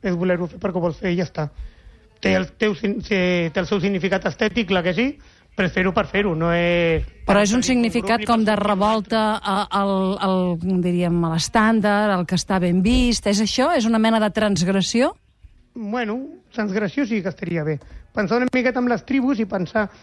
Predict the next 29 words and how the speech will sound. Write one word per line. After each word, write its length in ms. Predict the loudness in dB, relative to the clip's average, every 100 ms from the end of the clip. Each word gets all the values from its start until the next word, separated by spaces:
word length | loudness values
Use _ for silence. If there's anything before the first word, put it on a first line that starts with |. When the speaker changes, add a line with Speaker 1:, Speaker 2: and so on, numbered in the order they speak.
| -20 -12
Speaker 1:
des 160 | -4 -2
del 120 | 0
meu 140 | -2 -2
punt 140 | 0
de 80 | -2
vista 220 | -2 -2
personal, 400 | -2 -4 -4 -2
jo 80 | -2
penso 200 | -2 -2
que 140 | -2 -2
si 320 | 0 0 0
nosaltres 380 | 0 -2 -2 -2
ens 120 | -2
hem 80 | -2
començat 360 | -2 -2 -2
a 40 | -2
modificar 460 | -2 -2 -4 -2
el 100 | -4
cos 380 | 0 0 0 -6 -16
Speaker 2:
Sí. 380 | -6 0 0 0 -4 -4
Speaker 1:
i 160 | 0
mirem 640 | 2 2 2 2 0 -2 -8 -16 _ _ -6
com 220 | -2 0
vam 180 | 0 0
començar 600 | 0 0 0 0 -2 -6 -8
a 100 | -4
modificar-nos 640 | 0 0 -2 -2 0 0 0
el 160 | -2
cos, 340 | 0 -2 -2